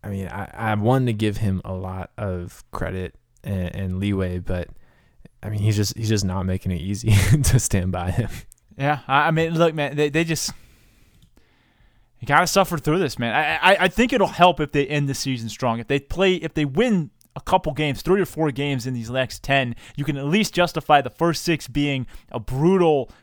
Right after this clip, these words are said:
Speaker 2: kind of baptism for a lot of these kids, and then they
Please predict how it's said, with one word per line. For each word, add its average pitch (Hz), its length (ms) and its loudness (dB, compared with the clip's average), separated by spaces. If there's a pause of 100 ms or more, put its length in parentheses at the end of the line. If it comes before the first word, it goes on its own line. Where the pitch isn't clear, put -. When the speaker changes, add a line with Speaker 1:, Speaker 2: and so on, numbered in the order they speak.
Speaker 2:
kind 156 240 2
of 117 200 -4 (200)
baptism 143 600 0
for 135 120 -2
a 127 60 2
lot 123 200 2
of 123 60 -4
these 117 180 -8
kids, 123 380 -4 (240)
and 131 140 -4
then 151 160 2
they 139 280 0